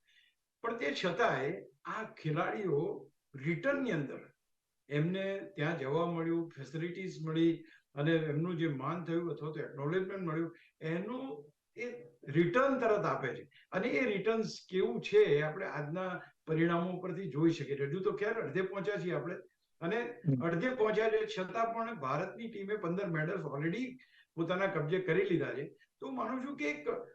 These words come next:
Speaker 1: જબરજસ્ત જુસ્સો છે એમનામાં, જનૂન છે, actually socially acknowledge થવાનું. મારી, મારી દ્રષ્ટિએ હું એવી રીતે માનું છું, because they wanted to, you know,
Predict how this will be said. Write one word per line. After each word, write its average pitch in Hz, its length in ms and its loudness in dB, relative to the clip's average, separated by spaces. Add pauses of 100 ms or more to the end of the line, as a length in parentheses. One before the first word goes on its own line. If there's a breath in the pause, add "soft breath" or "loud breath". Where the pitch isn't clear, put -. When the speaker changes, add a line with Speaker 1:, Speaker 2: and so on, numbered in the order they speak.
(160)
Speaker 1:
જબરજસ્ત 247 680 0
જુસ્સો - 420 -2
છે 190 60 2
એમનામાં, 180 440 -2
જનૂન 196 400 2
છે, 427 220 2 (540)
actually 285 440 0
socially 254 760 -2
acknowledge 196 500 2
થવાનું. 131 400 -8
મારી, 170 220 2
મારી 196 260 2
દ્રષ્ટિએ 214 360 2
હું 208 100 0
એવી 185 180 0
રીતે 196 220 -6
માનું 151 300 -4
છું, 208 140 -8 (340 loud breath)
because 240 200 -4
they 247 160 -2
wanted 233 240 0
to, 269 180 -6 (320)
you - 240 -4
know, 269 120 0